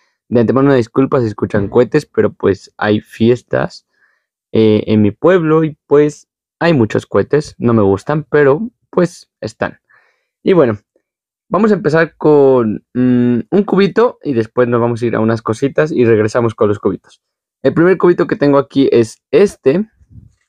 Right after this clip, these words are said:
y les voy a decir por qué empezamos con este cubito. Este es un tres por tres de Z Cube, como pueden ver aquí.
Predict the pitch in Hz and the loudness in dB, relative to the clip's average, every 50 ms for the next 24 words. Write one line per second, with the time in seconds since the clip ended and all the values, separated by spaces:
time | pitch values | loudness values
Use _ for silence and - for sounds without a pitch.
0 | _ _ _ _ _ _ - 135 135 139 139 135 143 165 165 151 135 151 - - | _ _ _ _ _ _ 0 2 2 4 2 2 2 2 2 2 0 -2 -2 -2
1 | 131 - 147 123 107 127 123 127 123 117 - - 107 104 - _ - - - - | -2 0 -2 -2 -2 -2 -2 -2 -4 -4 -4 -6 -8 -8 -8 _ -12 -12 -12 -12
2 | - - _ _ _ _ _ _ _ - 180 180 - 214 190 185 196 190 139 - | -14 -20 _ _ _ _ _ _ _ -2 -2 0 0 -4 -2 0 0 -2 0 -2
3 | 175 170 - - 165 147 127 - 135 151 151 143 143 127 - - 135 113 127 123 | -4 -4 -2 -2 -4 -4 -2 -2 0 0 2 2 0 0 2 0 -2 -2 -2 -4
4 | - - 151 151 - 135 117 104 - - 120 120 117 110 107 98 95 _ - 165 | -2 -4 -4 -2 -2 -2 -2 -2 -2 -2 -2 0 2 0 0 0 -2 _ -2 0
5 | 208 381 | 0 0